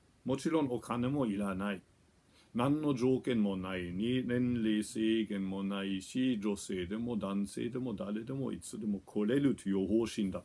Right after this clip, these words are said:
たんですね。まあ、さすがに雪が積もっている、えー、冬の間は受け入れてませ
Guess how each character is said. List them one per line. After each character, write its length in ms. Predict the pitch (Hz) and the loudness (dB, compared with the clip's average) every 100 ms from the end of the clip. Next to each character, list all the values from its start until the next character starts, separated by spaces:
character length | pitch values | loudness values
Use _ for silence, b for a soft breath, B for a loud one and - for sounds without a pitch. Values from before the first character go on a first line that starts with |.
| _ | _
た 80 | 98 | -12
ん 60 | - | -12
で 120 | - | -16
す 100 | - | -10
ね。 100 | 202 - B B B B B - | -10 -10 B B B B B 0
ま 120 | 123 | 2
あ、 40 | |
さ 180 | - 196 | 4 2
す 240 | - 170 | 8 8
が 240 | 127 123 127 | 8 6 6
に 240 | 165 165 | 6 6
雪 300 | 156 151 165 | 4 2 4
が 160 | 143 139 | 4 4
積 160 | - | 2
も 160 | 139 170 | 2 2
っ 60 | - - | -2 -6
て 80 | 185 | 0
い 60 | |
る、 340 | 160 127 107 - 123 | 6 8 6 2 -8
え 20 | 127 | -6
ー、 640 | 117 113 113 113 113 110 | -4 -4 -4 -4 -4 -4
冬 360 | - 220 190 | 4 6 6
の 180 | 127 123 | 6 4
間 300 | 127 120 123 | 4 2 2
は 160 | 170 131 | 4 2
受 180 | 113 - | 0 0
け 80 | |
入 80 | 110 | 2
れ 80 | 110 | 2
て 80 | 113 | 2
ま 140 | 104 | 0
せ 100 | 110 | 0